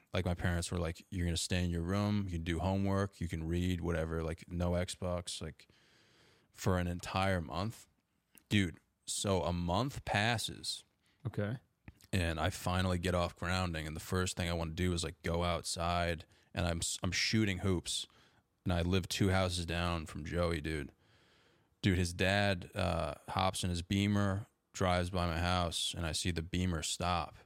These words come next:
Speaker 1: and he rolls down the window, and he just screams. He's like, "Yo, what up, motherfucker?" And I was like,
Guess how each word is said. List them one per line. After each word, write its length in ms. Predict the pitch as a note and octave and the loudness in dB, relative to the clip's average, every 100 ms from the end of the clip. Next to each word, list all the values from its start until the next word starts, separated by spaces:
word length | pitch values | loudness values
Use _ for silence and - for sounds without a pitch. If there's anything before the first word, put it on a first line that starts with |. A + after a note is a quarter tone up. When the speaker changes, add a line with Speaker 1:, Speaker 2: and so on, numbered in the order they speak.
| _ _ _ _ - | _ _ _ _ -6
Speaker 1:
and 120 | F2 | -2
he 80 | E2+ | 0
rolls 400 | F2 F2+ F2 F2 | 2 2 2 -2
down 240 | E2+ E2+ | -2 -2
the 80 | D#2+ | -2
window, 580 | E2+ F2+ E2+ C#2+ C2+ - | -2 0 0 -2 -6 -6
and 100 | F#2 | -4
he 80 | E2+ | -4
just 200 | D#2+ D#2 | -4 -6
screams. 500 | - F2+ F2 E2 D2 | -4 -4 -2 -4 -4
He's 160 | F2+ E2+ | -4 -4
like, 180 | E2 - | -4 -2
"Yo, 180 | G#2+ G#2+ | 0 2
what 220 | A2 A#2 | 2 2
up, 180 | A#2 A2 | 2 2
motherfucker?" 1080 | A2+ A2 A2 - A2+ - A2+ A#2 A#2+ B2 - _ _ _ _ _ _ _ _ _ _ _ _ _ _ - | 0 0 0 0 0 0 0 2 2 0 -4 _ _ _ _ _ _ _ _ _ _ _ _ _ _ 0
And 100 | F#2 | 2
I 140 | F2 | 2
was 180 | E2+ F2 | 0 -4
like, 440 | E2 D#2 - - | -6 -6 -12 -20